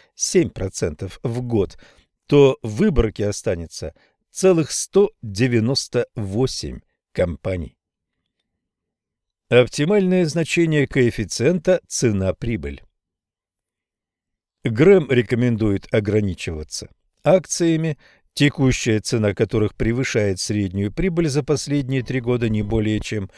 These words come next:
в пятнадцать раз. Невероятно, но факт. Сегодня на Уолл-стрит широко распространена оценка акций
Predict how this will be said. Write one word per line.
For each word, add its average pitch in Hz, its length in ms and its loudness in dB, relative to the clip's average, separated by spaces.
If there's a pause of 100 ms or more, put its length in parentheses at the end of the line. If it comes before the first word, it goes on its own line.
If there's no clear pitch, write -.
(200)
в - 240 -20
пятнадцать 127 840 -2
раз. 104 440 -4 (960)
Невероятно, 151 960 0
но 104 160 0
факт. - 460 -4 (320)
Сегодня 135 640 2
на 113 220 -2 (100)
Уолл-стрит 117 720 0
широко 113 580 0
распространена 107 920 -2
оценка 110 760 -4
акций 90 500 -4